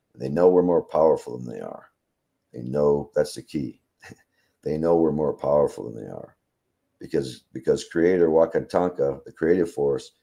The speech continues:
is way more powerful than S-, Satan and his minions of fallen angels, or however you wanna look at it, archons, Wetikos, however you wanna look at it.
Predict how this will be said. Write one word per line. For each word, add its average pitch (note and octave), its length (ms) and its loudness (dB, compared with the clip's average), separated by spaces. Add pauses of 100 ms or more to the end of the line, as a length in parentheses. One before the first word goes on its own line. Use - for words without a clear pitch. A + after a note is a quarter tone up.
(360)
is - 140 -12
way F2 380 4
more F2 240 0
powerful D2 640 0 (180)
than D2 320 -4 (120)
S-, - 160 -14 (100)
Satan C#2 640 -8 (160)
and C#2+ 100 -6
his C2+ 200 -8
minions C#2+ 540 -4
of - 120 -4
fallen C#2+ 340 -2
angels, C2 500 -6 (480)
or - 140 -4
however F2+ 380 6
you A2 160 4
wanna G#2 220 4
look G#2+ 260 6
at D2 160 2
it, D2 140 0
archons, D2 500 0
Wetikos, C#2+ 760 -2 (880)
however E2+ 240 2
you F2+ 100 0
wanna F2+ 200 2
look E2 200 6
at C2+ 180 0
it. B1 140 -4